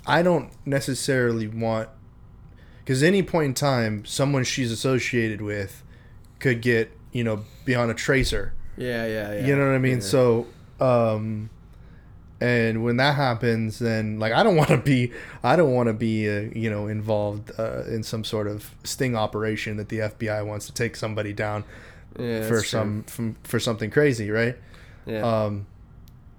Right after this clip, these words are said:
Speaker 1: and then it's a thing, like, our government is so corrupt because it's not about whether they did anything wrong.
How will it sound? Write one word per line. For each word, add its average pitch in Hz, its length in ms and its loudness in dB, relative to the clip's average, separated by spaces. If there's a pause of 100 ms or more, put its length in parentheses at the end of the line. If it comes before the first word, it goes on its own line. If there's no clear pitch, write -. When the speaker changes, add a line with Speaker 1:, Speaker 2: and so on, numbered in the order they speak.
(320)
Speaker 1:
and 151 160 4
then 180 200 4
it's 190 240 -2
a - 40 0
thing, 202 420 2
like, 113 220 0 (200)
our 151 160 2
government 180 420 2
is 135 80 0
so - 240 2
corrupt 131 520 0
because 131 340 2
it's 120 160 -10
not 160 240 -2
about 131 420 0
whether 117 200 2
they 107 140 -2
did 127 220 0
anything 107 420 -4
wrong. 120 300 2